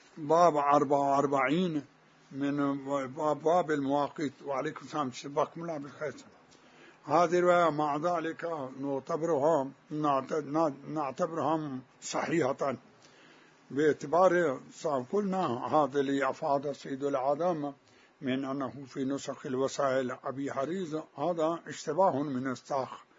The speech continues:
هو صحيح ما قال السيد، ولكن أبو جرير هو أبو جرير، وأبو جرير بل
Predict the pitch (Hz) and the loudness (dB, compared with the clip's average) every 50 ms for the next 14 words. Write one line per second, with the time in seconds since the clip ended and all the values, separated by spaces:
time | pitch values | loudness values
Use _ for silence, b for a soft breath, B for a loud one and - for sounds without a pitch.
0 | b b b b - 165 196 202 180 156 - 160 135 123 147 143 135 143 143 139 | b b b b -2 2 4 4 4 2 2 0 0 0 0 -2 -2 0 -2 -2
1 | - - - 143 131 135 139 131 - - 135 123 123 120 110 - _ _ B B | -2 -2 -2 -2 0 0 -2 -4 -4 -6 -4 -2 -2 -4 -4 -8 _ _ B B
2 | B B B B B B B B 139 131 131 143 147 139 135 - 202 208 208 175 | B B B B B B B B -2 0 2 2 2 2 0 -2 -2 0 0 0
3 | 147 143 151 147 127 _ b b b b b b - 139 139 143 160 165 151 135 | 0 -2 -2 -4 -10 _ b b b b b b -4 -4 -2 0 2 2 2 2
4 | 127 151 147 147 175 208 208 196 185 180 175 160 160 151 135 170 185 180 165 156 | 4 2 4 4 4 2 4 4 4 4 2 0 0 2 2 4 4 4 2 2
5 | 156 151 165 170 151 139 151 151 160 156 131 117 - _ _ _ _ _ _ - | 0 -4 -4 -4 0 2 2 2 2 -2 -4 -6 -10 _ _ _ _ _ _ -10
6 | - 131 135 143 151 156 147 151 156 135 123 147 151 151 180 214 202 175 165 175 | -8 -6 -6 -4 -4 -4 -4 -4 -6 -2 0 2 2 2 2 2 2 2 2 0
7 | 160 139 127 - _ b b b b b b b b b b b 151 135 139 147 | -2 -4 -8 -14 _ b b b b b b b b b b b -4 0 0 2
8 | 156 175 185 180 170 170 156 135 | 2 2 2 4 4 2 2 0